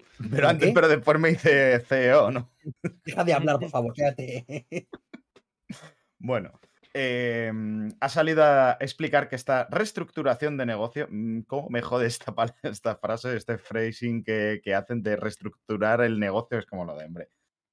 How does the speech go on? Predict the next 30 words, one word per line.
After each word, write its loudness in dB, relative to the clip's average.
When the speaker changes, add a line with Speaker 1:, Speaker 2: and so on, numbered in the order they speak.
Speaker 1:
lo -16
reestructuras -4
<laughs> -20
de -8
aquella -2
manera. 0
Eh, 2
va 6
a 4
implicar 0
la 2
reducción -4
del -2
trece -4
por -6
ciento -4
de -2
la 2
plantilla -2
y -2
que -4
se -10
debe -2
a 0
varios -4
motivos, 0
entre -2
los -2
cuales 2
están 0